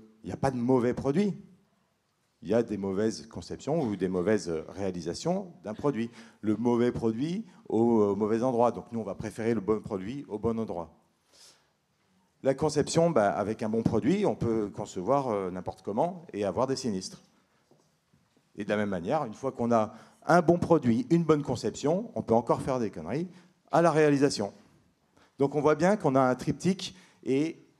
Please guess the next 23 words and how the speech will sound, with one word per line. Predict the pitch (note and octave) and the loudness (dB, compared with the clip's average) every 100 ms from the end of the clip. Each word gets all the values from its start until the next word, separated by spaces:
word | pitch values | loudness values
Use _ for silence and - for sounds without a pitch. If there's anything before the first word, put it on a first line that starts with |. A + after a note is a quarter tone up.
| _ _ _ _ _ - | _ _ _ _ _ -6
il | B2 | 0
est | B2+ D#3 | 2 4
indispensable | D#3+ E3+ - A#2+ - E3 F3+ F#2+ D#2+ - _ _ - | 2 0 0 0 2 2 2 0 -2 -18 _ _ 2
que | C3 C#3+ D3 - | 4 4 0 -4
tout | D#3 D#3 | -4 -2
soit, | D#3 D3+ D3+ A2 | 2 4 2 0
euh, | A2+ G2 | -2 -2
d'équerre, | G2+ F#2+ B2 D3 A2 - _ _ | -6 -6 -4 -4 -6 -14 _ _
euh, | F#2 F2+ F2 | -2 0 0
sur | E2 C3 - | -2 -2 -2
chacun | - C#3+ D3 D3 - - | 0 -2 0 -2 -2 -8
de | G#2+ | -8
ces | G#2+ A2 | -6 -8
trois | - A#2 | -4 -2
volets. | G#2 E2 C2 - _ _ _ _ _ _ _ _ _ _ _ _ _ _ _ _ _ _ _ _ _ _ _ | 0 0 -2 -16 _ _ _ _ _ _ _ _ _ _ _ _ _ _ _ _ _ _ _ _ _ _ _
Et | F3 | 2
donc | A3+ B3+ | 4 4
ensuite, | E3 D#3+ A#3+ F#3+ G2+ - - - | 0 2 2 4 2 -2 -16 -10
quand | - D#3 | -2 2
on | D3+ | 4
mélange | C#3+ D3 D3+ - | 6 6 2 0
tout | A#2 | 0
ça | D#3+ G#3+ - | 2 0 -2